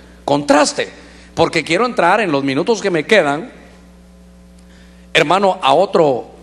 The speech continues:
pero este sí está terrible, hermano. Venga conmigo a primera Samuel capítulo tres, verso trece.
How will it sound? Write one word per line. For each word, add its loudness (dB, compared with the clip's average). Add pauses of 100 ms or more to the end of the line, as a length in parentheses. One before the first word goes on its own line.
(120)
pero 0
este -4
sí -6
está -2
terrible, -2
hermano. -6
Venga 0
conmigo 0
a 0
primera -2
Samuel -2
capítulo -2
tres, -2
verso -2
trece. -4